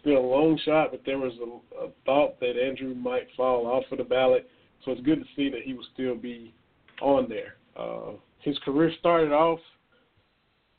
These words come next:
like a rocket. I mean, hitting home runs as a nineteen-year-old in the World Series. One of the greatest defensive outfielders ever, but his hitting just never quite came around like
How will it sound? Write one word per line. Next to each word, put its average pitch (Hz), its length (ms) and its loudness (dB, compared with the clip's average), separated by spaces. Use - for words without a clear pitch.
like 147 240 -2
a 127 60 -4
rocket. 123 640 -4
I - 40 -6
mean, 127 200 -8
hitting 147 220 -6
home 143 280 -2
runs 139 320 -2
as 127 60 -14
a 110 280 -18
nineteen-year-old 135 920 0
in 123 120 -6
the 120 60 -6
World 131 300 -2
Series. 139 380 2
One 151 180 4
of 135 60 0
the 123 60 -6
greatest 180 280 0
defensive - 540 -4
outfielders 127 480 -10
ever, 120 400 -6
but 127 120 -4
his 131 160 -4
hitting 190 340 -2
just 151 160 -4
never 165 640 2
quite 160 380 -2
came 151 240 -2
around 135 720 -4
like 127 320 -6